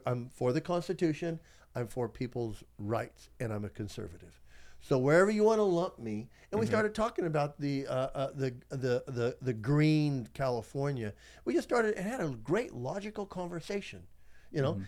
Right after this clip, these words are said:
Speaker 1: he's in, uh, uh, Beverly Hills. Uh, I go to Cedar Sinai. We had a great conversation,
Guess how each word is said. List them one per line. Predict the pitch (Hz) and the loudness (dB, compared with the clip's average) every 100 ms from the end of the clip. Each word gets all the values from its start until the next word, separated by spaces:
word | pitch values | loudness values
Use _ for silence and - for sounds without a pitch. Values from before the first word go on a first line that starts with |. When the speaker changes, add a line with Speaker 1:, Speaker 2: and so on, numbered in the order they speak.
| - | 2
Speaker 1:
he's | 160 147 | 4 6
in, | 147 135 - | 2 0 -2
uh, | 123 131 | -2 0
uh, | 127 | 0
Beverly | 143 131 123 120 | 2 2 0 2
Hills. | 185 185 185 170 - | 6 6 4 0 -6
Uh, | 117 123 127 | -4 -2 -2
I | |
go | 127 | -2
to | 123 | -4
Cedar | - 135 117 | -2 -4 -4
Sinai. | - 170 170 170 175 170 - - | -2 0 2 2 2 -2 -20 -2
We | 359 | 2
had | 349 | 2
a | |
great | 196 208 190 | 4 0 2
conversation, | 180 160 151 220 233 180 | -2 -2 -2 -4 -2 -4